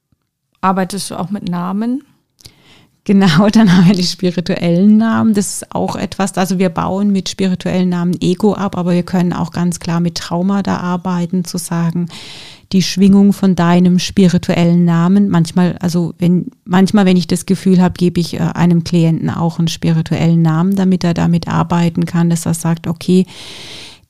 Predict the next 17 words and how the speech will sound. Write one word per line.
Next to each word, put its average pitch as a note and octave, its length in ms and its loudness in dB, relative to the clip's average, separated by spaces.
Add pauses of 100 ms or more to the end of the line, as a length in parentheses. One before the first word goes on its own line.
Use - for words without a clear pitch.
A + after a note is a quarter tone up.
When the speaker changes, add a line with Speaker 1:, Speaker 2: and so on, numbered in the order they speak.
(160)
Speaker 2:
mein F3 260 4
gesunder G#3+ 640 2
Anteil G3 800 0
ist - 300 -4
verbunden F3+ 1000 0 (160)
oder F3 300 -4
Atman, G#3+ 640 2 (300)
ja, F3 240 -2
kriegt - 280 -2
einen F#3+ 120 4
Namen, E3 540 2 (520)
damit E3+ 320 0
ich E3+ 160 -4
weiß, E3+ 420 -2
das E3 300 -4
ist - 260 -8
gesund. F3+ 720 -4